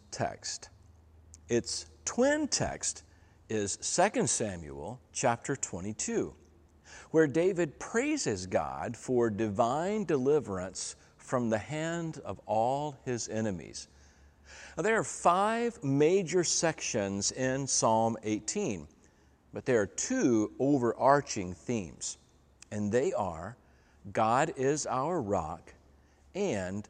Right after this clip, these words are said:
God is our refuge. The psalm is quite lengthy,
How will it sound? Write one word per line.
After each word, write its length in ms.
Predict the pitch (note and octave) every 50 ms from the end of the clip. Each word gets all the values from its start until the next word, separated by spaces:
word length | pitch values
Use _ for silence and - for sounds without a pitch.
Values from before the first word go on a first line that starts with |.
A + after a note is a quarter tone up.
| _ - - _ - G#2
God 520 | F2+ A#2+ A2+ A#2 B2+ C3 C#3 C#3+ C#3+ C3+ -
is 400 | A#2 A2+ A2+ A2+ A2+ A#2 A2 -
our 440 | - G2+ G2 F#2+ F#2+ G2 F#2 F#2 F2+ - - - _ -
refuge. 720 | G2 G#2 G#2 G2+ - - F#2 D#2+ C#2+ A1+ - - - - _ _ _ _ _ _ _ _ _ _ _ - - - - - - - - -
The 100 | F#3 E3+
psalm 540 | - - A#3+ A#3 C4 C#4 C#4+ D4 C#4 A#3+ D3+
is 560 | D#3 D#3+ D#3+ D#3+ D#3 D#3 D3+ D3+ D3 C#3 -
quite 460 | - - - G3+ F#3+ F#3 F#3 C#3+ C3+
lengthy, 500 | C#3 D3 E3 F#3 - - G#2 D#2 A1 G#1